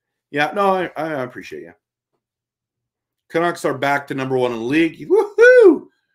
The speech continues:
Not sure how I feel about that. We're not getting the President's Trophy. I don't think so. Okay, Clifford says,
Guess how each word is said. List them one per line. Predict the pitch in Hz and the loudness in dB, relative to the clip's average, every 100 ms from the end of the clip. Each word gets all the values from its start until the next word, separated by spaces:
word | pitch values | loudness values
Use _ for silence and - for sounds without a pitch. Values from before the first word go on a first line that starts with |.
| _ _ - | _ _ -12
Not | 139 | -12
sure | - 139 | -8 -6
how | 127 127 | -4 -4
I | 117 | -4
feel | 147 139 | -6 -6
about | 139 135 | -6 -6
that. | 135 | -8
We're | 170 | -6
not | 185 151 | -6 -6
getting | 139 127 | -4 -4
the | 120 | -6
President's | - 117 107 110 104 _ _ _ | -10 -10 -10 -18 -20 _ _ _
Trophy. | 113 104 107 101 101 - | -12 -12 -12 -16 -16 -18
I | 104 | -16
don't | 101 98 | -16 -18
think | 101 95 | -20 -18
so. | 95 - _ _ _ _ _ _ _ _ _ _ _ _ _ _ _ _ _ _ _ _ _ _ _ - | -20 -20 _ _ _ _ _ _ _ _ _ _ _ _ _ _ _ _ _ _ _ _ _ _ _ -12
Okay, | 147 165 143 | -4 0 0
Clifford | - 175 175 151 127 | -2 -4 -2 -6 -8
says, | - 170 135 - | -6 -4 -4 -8